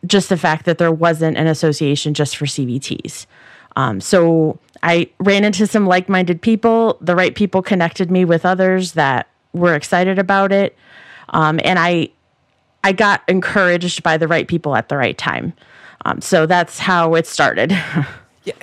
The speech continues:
Speaker 2: Stephanie, a-, again, that's what I wanna start with. I, it's shocking to me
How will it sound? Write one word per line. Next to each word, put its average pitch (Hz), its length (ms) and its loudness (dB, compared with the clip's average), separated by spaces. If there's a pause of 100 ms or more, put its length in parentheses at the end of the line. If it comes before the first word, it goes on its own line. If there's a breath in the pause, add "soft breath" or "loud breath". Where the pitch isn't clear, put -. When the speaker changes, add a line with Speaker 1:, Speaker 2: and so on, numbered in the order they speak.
Speaker 2:
Stephanie, 240 400 0
a-, - 180 0
again, 165 400 4
that's 185 300 2
what 196 160 2
I 143 80 4
wanna 139 180 2
start 254 300 0
with. 123 140 2
I, 156 200 -2 (200)
it's 151 280 -2
shocking 247 480 0
to 170 160 0
me 104 400 -2